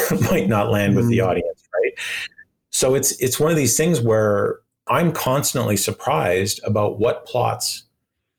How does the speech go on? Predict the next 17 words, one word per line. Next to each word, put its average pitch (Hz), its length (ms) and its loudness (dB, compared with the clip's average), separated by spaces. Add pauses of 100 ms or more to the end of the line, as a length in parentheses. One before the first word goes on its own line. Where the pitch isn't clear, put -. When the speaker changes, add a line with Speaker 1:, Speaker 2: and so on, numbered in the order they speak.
(260)
Speaker 1:
resonate 107 560 2
or 98 140 0
don't 107 260 0
resonate 95 420 0
with 98 140 -4
fans. - 500 -8 (260)
There 151 140 2
are 151 140 0
plots 120 380 -2
that 110 260 0
were 101 100 2
throwaway, 104 1000 0 (360)
that 107 160 -2
were, 95 200 2
we've, 101 300 0 (240)
we 101 60 -2
spent 95 400 -2